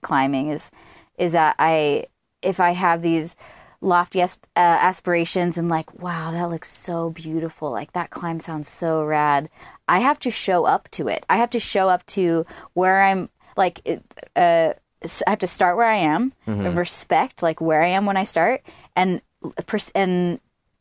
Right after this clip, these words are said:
Speaker 1: get radically honest about the gap between where I am now and what I need, I,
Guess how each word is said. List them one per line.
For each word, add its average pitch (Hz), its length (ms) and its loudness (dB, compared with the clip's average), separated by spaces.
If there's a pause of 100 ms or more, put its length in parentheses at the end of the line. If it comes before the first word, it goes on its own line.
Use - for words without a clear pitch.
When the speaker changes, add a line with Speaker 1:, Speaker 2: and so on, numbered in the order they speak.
Speaker 1:
get 185 200 0
radically 180 360 0
honest 185 300 0
about 175 180 0
the 170 60 -2
gap 165 400 0
between 165 340 -4
where 160 160 2
I 165 80 4
am 175 180 2
now 165 380 4 (100)
and 170 340 -2
what 170 200 2
I 170 140 0
need, 165 600 -4 (380)
I, 208 220 -2